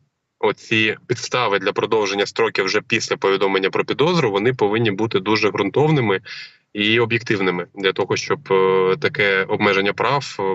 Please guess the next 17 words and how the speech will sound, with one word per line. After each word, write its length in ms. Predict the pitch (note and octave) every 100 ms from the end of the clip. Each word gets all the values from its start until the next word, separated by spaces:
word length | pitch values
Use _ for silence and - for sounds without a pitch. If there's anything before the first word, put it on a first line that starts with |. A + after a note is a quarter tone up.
| -
продовжувало 560 | G2 A2+ A2+ G#2 G2
мати 240 | G2 G2+ G2+
місце. 400 | G2 E2+ - - - - - - - _ -
Е, 300 | G2 F#2+ F#2
дивіться, 380 | G2 A2+ G#2+ F#2+
по 160 | -
закону 540 | A2 A2 D#3 E3 D3 B2
у 400 | A2+ A2+ A2+ A2+
слідства 540 | - B2+ C3+ - A#2 G#2
є, 480 | F#2+ G#2 A#2+ A2+ F#2
е, 360 | G#2 G2+ G2 G2
м, 300 | F#2+ G2+ G2 - _ _ - - - -
тобто 260 | - G#2+ -
три 200 | - B2+
моменти, 440 | B2+ G#2+ A#2+ C#3+ B2
коли 220 | A2 G#2+
вони, 240 | A2 G#2+